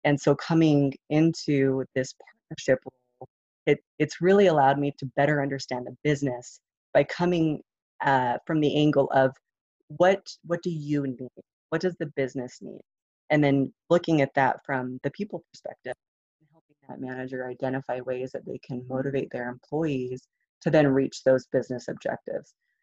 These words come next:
So I think from that perspective, that is one thing that's helped me be successful and why it's been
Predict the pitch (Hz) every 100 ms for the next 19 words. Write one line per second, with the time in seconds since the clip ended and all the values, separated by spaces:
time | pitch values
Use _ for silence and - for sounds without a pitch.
0 | _ - 165 143 - - - 160 147 202
1 | 208 - _ 156 143 135 135 - 139 131
2 | - - - 139 120 123 127 131 131 -
3 | 127 127 127 - 127 _ _ - - _
4 | 127 - 127 _ _ - 131 - - 139
5 | - 190 220 247 _ _ _ _ _ 147
6 | 143 131 131 131 135 131 143 127 - -
7 | 143 127 127 131